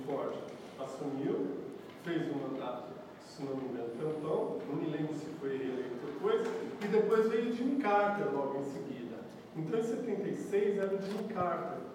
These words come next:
O Jimmy Carter era democrata e defensor dos direitos humanos. E aí deu toda uma guinada na política,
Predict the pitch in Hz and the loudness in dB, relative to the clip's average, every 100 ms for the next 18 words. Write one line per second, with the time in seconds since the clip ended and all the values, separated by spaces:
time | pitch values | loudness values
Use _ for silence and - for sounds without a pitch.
0 | - - - 180 214 226 220 185 - - | -14 -12 -4 -2 -2 -2 2 2 2 2
1 | 160 - - - - - - 180 - - | -2 0 2 2 0 -2 -4 -2 0 2
2 | - - - 208 - - 208 208 208 190 | 0 -2 -4 -4 -4 -2 0 0 2 0
3 | 196 190 185 185 180 190 190 - 220 - | 0 -2 -2 -2 -2 0 0 -2 -2 0
4 | - - - 151 165 - 202 - - - | 0 -2 -2 2 2 2 -2 -4 -2 6
5 | 202 202 202 220 254 - 262 262 220 220 | 8 8 8 8 8 6 4 4 4 4
6 | 185 180 190 208 214 240 247 - - - | 6 6 6 4 2 0 -2 -4 -8 -10
7 | - - - - - - - - 156 180 | -14 -14 -16 -16 -16 -18 -16 -8 0 0
8 | - 247 247 220 - | 0 0 0 0 -2